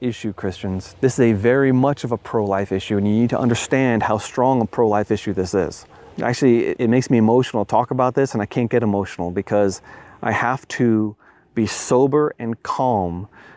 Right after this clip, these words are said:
because when we address these things in a public forum, we can't get angry, we can't shout, we can't yell, we can't call people names.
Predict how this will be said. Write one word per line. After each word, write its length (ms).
because 280
when 200
we 140
address 360
these 220
things 180
in 100
a 40
public 420
forum, 540
we 160
can't 320
get 140
angry, 420
we 140
can't 280
shout, 340
we 100
can't 340
yell, 400
we 100
can't 300
call 180
people 300
names. 640